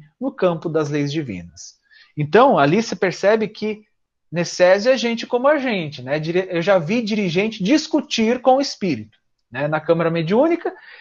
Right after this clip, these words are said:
E a gente fa-, fica assim, "Meu Deus do céu, agora a gente vai ter que doutrinar dois, né? O desencarnado com o dirigente,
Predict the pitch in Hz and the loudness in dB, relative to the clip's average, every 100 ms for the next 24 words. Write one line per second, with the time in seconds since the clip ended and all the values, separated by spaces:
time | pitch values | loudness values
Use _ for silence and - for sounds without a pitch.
0 | - _ 415 349 285 285 269 285 262 - | -20 _ 4 6 6 2 4 6 6 4
1 | - 254 - 214 214 156 170 185 180 175 | -2 -2 -2 -2 -2 2 2 2 0 -4
2 | - 139 143 156 165 165 156 175 160 160 | -2 0 2 2 0 -2 -4 -6 -4 0
3 | 175 170 170 180 180 139 165 156 110 - | 0 0 -2 -2 -2 2 4 4 0 -10
4 | - - 127 135 143 139 139 143 156 165 | -16 -16 -8 -2 -2 -2 -6 -6 -2 0
5 | 165 160 160 214 240 - 208 220 214 233 | 2 2 2 2 -2 0 0 0 -2 -2
6 | 185 127 110 - | -2 -2 -6 -16